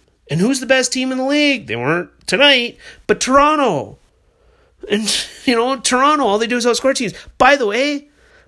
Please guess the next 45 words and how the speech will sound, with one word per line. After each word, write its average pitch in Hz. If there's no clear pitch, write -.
by 247
the 226
way, 277
the 196
Leafs, 254
who 247
we 226
had 220
the 220
cup -
parade 208
planned 196
for, 262
and 131
don't 180
get 240
me 262
wrong, 226
I 151
love 180
them, 165
and 143
I 139
want 151
to 185
see 180
them 175
do 160
good, 151
and 131
I'm 120
happy 160
they're 131
doing 117
good. 104
But 165
the 143
way 151
the 247
media 240
covers 185
them 156
drives 147
me 147
nuts. 131